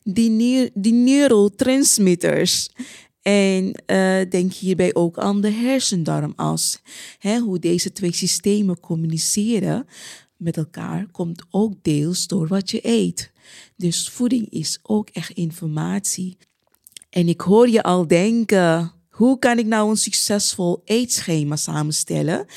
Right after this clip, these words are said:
Waar moet ik beginnen?" En ik neem je mee in dit onderwerp, dus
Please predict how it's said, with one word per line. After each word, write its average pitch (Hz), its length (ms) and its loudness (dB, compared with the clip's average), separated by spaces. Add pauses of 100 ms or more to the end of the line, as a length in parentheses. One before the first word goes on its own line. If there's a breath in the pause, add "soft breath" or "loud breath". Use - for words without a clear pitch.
(300 loud breath)
Waar 165 300 4
moet 190 180 2
ik 190 120 -2
beginnen?" 220 720 2 (720 loud breath)
En 208 320 2 (120)
ik 208 140 0
neem 247 260 2
je 190 100 2
mee 180 380 2
in 226 140 0
dit 208 220 2
onderwerp, 190 760 0
dus 262 360 0